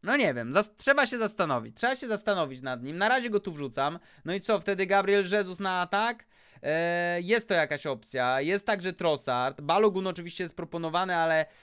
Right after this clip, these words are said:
e, Balogun tutaj nas w ogóle nie interesuje ze względu na to, że to już jest piłkarz Monaco. E, patrzymy sobie dalej, Moise Kean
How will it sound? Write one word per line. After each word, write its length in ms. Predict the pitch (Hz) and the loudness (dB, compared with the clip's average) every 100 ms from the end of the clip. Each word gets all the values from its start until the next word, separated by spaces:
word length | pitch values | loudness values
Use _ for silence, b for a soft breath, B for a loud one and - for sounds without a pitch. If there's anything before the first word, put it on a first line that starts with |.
| B | B
e, 240 | - 139 147 | -4 -2 2
Balogun 600 | 156 180 175 156 175 165 | 2 2 2 -2 -6 -8
tutaj 400 | 170 - 165 156 | -10 -2 -2 0
nas 240 | 151 147 | -6 -6
w 100 | 143 | -6
ogóle 260 | 165 160 156 | -4 -2 -2
nie 160 | 151 | -4
interesuje 800 | 147 139 151 147 - 151 147 147 143 | -6 -4 -4 -6 -8 -2 2 2 0
ze 140 | 139 | -4
względu 460 | 135 135 147 143 143 | -6 -6 -4 -6 -6
na 180 | 143 139 | -6 -8
to, 160 | 151 | -8
że 100 | 131 | -8
to 160 | 127 143 | -4 -4
już 160 | 135 | -4
jest 140 | 139 120 | -8 -10
piłkarz 340 | 147 131 131 | -8 -6 -6
Monaco. 720 | 143 151 151 143 143 123 120 - B B B - | -4 -4 -2 -4 -4 -4 -4 -12 B B B -4
E, 440 | 135 147 151 151 | 2 6 8 6
patrzymy 400 | 175 - 220 277 | 2 -4 -4 -4
sobie 240 | 294 233 190 | -2 0 2
dalej, 260 | 170 156 | 4 4
Moise 380 | 160 247 262 233 | 4 2 2 -4
Kean 720 | 220 - 180 156 147 147 160 | -6 0 2 2 0 -6 -8